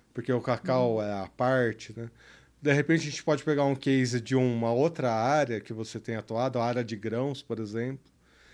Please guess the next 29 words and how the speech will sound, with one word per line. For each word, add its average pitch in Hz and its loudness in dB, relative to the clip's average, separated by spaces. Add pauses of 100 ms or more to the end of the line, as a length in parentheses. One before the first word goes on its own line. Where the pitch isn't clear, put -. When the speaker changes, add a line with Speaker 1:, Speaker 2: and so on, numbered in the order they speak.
(140)
Speaker 1:
e 143 4
Speaker 2:
Uhum. 160 4
Speaker 1:
fazer 165 -2
essa 160 -8
comparação 156 -2
com 151 -10
o - -18
cacau, 135 -2
né? 117 -2
Um 117 -2
case 131 0
de 117 -4
grãos 139 -2
e 156 -4
um 156 -4
case 135 -4
de 135 -10
cacau. 107 -8 (380)
O 120 -8
desafio 120 -2
de 110 -6
um, 147 0
o 165 -6
desafio 123 -8
de 113 -6
outro 139 -4
e - -2
as 160 -8
soluções 120 -8